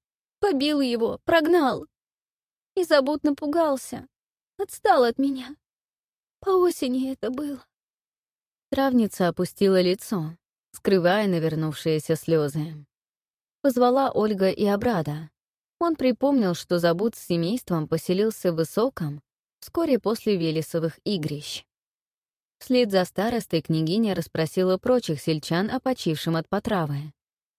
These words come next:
Особо любопытными были сведения, которые Ольга услышала от Калины, той самой молодухи, которая упомянула о надругательстве Забуда над Вереей.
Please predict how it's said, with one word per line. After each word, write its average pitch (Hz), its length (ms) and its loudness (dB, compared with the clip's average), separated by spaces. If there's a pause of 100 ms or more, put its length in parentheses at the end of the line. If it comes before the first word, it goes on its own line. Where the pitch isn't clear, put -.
(160)
Особо 269 380 2
любопытными 196 720 2
были 170 240 0
сведения, 156 720 -2 (340)
которые 226 500 2
Ольга 214 280 0
услышала 180 600 0
от 175 100 -4
Калины, 165 580 -2 (480)
той 294 200 0
самой 240 320 2
молодухи, 180 800 0 (300)
которая 262 600 2
упомянула 175 960 0
о 185 120 2
надругательстве 180 920 2
Забуда 165 480 0
над 180 200 0
Вереей. 156 580 -2